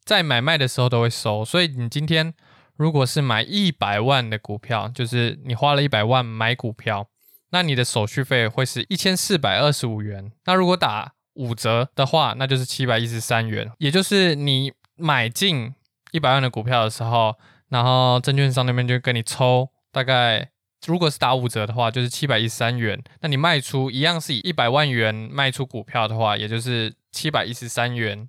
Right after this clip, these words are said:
再花七百一十三元。那这只是手续费而已哦。所以假如说你股票没有涨，你买进一百万，卖出一百万，它价格都是一样的话，那你光手续费你就被扣了，呃，如果以五折计算的话，大概就是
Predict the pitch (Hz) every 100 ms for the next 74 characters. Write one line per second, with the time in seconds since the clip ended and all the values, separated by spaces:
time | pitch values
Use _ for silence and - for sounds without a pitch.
0 | - 170 135 107 - 127 120 123 - 123
1 | 107 110 110 110 104 117 _ - 180 196
2 | 139 143 - 107 - 131 - 123 110 107
3 | 98 123 - 160 135 - _ - _ -
4 | 131 143 165 160 147 123 - 113 147 143
5 | 127 127 127 127 98 104 _ 127 120 123
6 | 120 117 143 143 127 104 120 113 117 143
7 | 135 135 120 107 110 113 107 - _ _
8 | 143 143 135 120 123 127 113 117 104 98
9 | 110 104 - _ _ _ 165 156 131 120
10 | 113 - _ - 170 175 170 - 139 143
11 | 113 127 139 135 - 131 120 113 107 107
12 | - _ _ _ - 120 117 123 160 147
13 | 135 147 117 113 - 110 120 143 127 127
14 | 113 120 104 117 123 123 123 127 117 110
15 | -